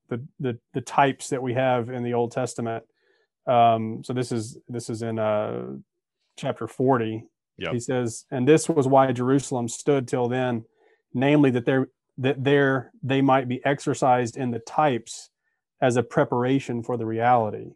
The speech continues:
Speaker 1: So that kind of types and reality, or shadow and substance, which is, you know, New Testament terms too.
Speaker 2: Yeah.
Speaker 1: Um, you know, that this is a good,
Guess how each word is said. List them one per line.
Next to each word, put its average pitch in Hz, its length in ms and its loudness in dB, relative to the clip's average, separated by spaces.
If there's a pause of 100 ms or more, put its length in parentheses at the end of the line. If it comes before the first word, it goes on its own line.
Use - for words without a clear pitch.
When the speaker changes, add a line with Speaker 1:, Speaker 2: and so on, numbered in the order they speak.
(140)
Speaker 1:
So - 140 -8
that 120 260 -4
kind 120 140 -4
of 113 140 -12 (460)
types 135 420 0
and 117 120 -4
reality, 120 500 2
or 98 100 -8
shadow 123 520 0
and 107 100 -8
substance, - 800 -6
which 120 220 -10
is, 110 240 -10
you 127 80 -8
know, 110 120 -6
New 120 200 -4
Testament 117 420 -6
terms 117 360 -8
too. 120 260 -2 (280)
Speaker 2:
Yeah. 82 200 -8 (260)
Speaker 1:
Um, 113 540 0
you 151 100 4
know, 113 200 0 (140)
that 151 280 4
this 151 200 4
is 147 120 2
a 139 40 2
good, 131 280 2